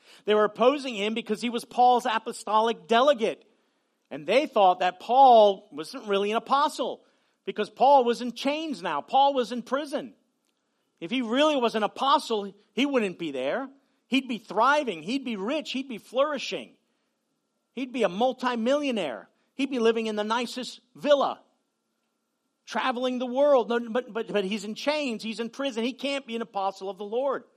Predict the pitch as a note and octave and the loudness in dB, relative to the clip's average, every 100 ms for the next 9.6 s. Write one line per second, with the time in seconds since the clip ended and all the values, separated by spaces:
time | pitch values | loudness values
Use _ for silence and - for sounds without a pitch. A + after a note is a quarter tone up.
0 | _ _ _ _ - D#4 D#4 B3 G#3 G#3+ | _ _ _ _ -2 0 0 0 -2 -2
1 | G3+ - - C#4 C#4 C4 A3+ A3 G#3+ G#3 | -6 -8 -4 -4 -2 -4 -2 0 2 2
2 | G#3 F3 C#4 D4 - G#3 G#3+ A#3 G#3+ A#3 | -2 -4 -4 -2 -4 -2 0 -2 -2 -6
3 | - C#4+ E4 - G#3 G3 A#3+ A3+ B3 F#3 | -4 -6 -6 -2 -2 -2 -6 -4 -4 -2
4 | C4 A#3 G3+ - - - A#3+ D4 D4+ E4 | 0 0 -2 -10 -12 -8 -6 -4 0 2
5 | A#3 B2+ _ _ _ _ _ _ _ _ | 2 2 _ _ _ _ _ _ _ _
6 | - A#3+ - D#4 E4 C#4 - A3 F#3 F3+ | -6 -6 -4 -2 0 -2 -4 -4 -4 -4
7 | G#3+ A3 C4+ C#4+ C4+ B3+ B3 B3 - C#4+ | -2 2 2 2 4 2 2 -2 0 -2
8 | D4+ C#4 C#4+ C4 C4+ B3+ A#3 A#3 - D#4 | 0 -2 0 0 -2 -4 -4 -2 2 2
9 | D#4 A#3 G#3 G3 B3 | 2 0 0 -2 -4